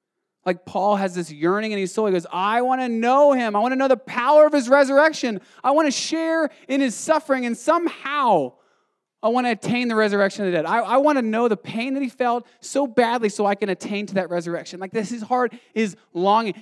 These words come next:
He then goes on to say something that I think is so amazingly radical. He says, um, "I wanna press on to take hold of that for which Christ Jesus has already taken hold of me." Here's what he says, "I wanna chase the guy who's already caught me."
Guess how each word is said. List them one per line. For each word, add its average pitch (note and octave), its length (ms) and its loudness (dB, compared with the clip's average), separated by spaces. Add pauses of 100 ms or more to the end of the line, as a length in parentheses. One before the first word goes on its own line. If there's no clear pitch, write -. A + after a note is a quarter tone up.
He B3 100 2
then C4 160 0
goes B3 160 2
on A3+ 140 -4
to G#3+ 80 -6
say A#3+ 180 -2
something A3 260 -6
that G3+ 160 -10
I A3 120 -2
think A3+ 160 -6
is F3+ 80 -6
so A#3+ 340 -2
amazingly G#3 720 -4
radical. E3+ 640 -6 (180)
He G3+ 120 -10
says, F#3+ 380 -2
um, E3 380 -2 (680)
"I E3 100 -4
wanna F#3 240 0
press - 460 -8
on D3+ 420 -8 (380)
to F3 80 -16
take - 420 -6
hold F3 480 -4 (220)
of D3+ 240 -8
that E3+ 420 -4 (180)
for F3+ 120 -4
which F3+ 240 -4
Christ G#3 360 -6
Jesus F3+ 280 -10
has E3 120 -6
already G3+ 280 0
taken G#3+ 340 -2
hold F#3 220 0
of D3+ 80 0
me." C3+ 160 -4 (180)
Here's B3 140 0
what B3 60 -2
he A3+ 40 -2
says, G3 160 -2 (180)
"I A#3 140 4
wanna C4+ 220 2
chase B3+ 320 2
the A#3+ 100 0
guy G#3+ 220 4
who's G3+ 140 4
already F#3+ 200 4
caught E3+ 300 -2
me." C3 260 -6